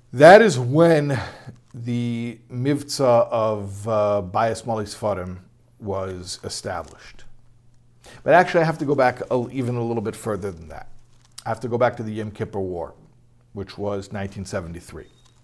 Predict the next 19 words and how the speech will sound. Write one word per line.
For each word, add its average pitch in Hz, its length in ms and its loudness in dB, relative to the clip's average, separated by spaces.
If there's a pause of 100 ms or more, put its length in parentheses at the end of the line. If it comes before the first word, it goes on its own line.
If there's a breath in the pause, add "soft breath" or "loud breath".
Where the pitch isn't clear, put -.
(1300 soft breath)
After 185 380 2
the 170 100 2
Yom 147 180 0
Kippur 143 260 -4
War, 113 260 0
the 110 120 -10
Yom 160 160 -6
Kippur 202 240 -6
War 156 340 6
was, 117 520 -6 (1300)
it - 500 -14
was, 131 300 -8 (120)
it, - 720 -12 (120)
not 135 460 0
like 131 300 0 (220)
the 120 100 -6
Six - 280 -8
Day 98 120 -8
War, 92 280 -10